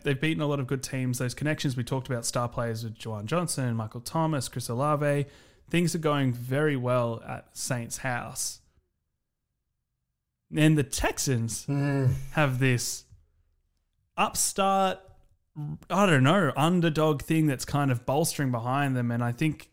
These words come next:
Speaker 1: you know, people are gonna get on this kind of hype train.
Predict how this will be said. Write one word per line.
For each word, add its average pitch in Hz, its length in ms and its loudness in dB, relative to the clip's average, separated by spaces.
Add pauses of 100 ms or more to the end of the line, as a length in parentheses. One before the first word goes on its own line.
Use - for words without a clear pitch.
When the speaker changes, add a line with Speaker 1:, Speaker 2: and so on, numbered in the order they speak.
Speaker 1:
you 131 100 -4
know, 117 100 -4
people 131 420 -2
are 117 40 -10
gonna 123 200 -4
get 120 260 -6
on 120 160 -4
this 117 180 -8 (160)
kind 127 180 -4
of 117 120 -6
hype 147 320 -6
train. 120 420 -2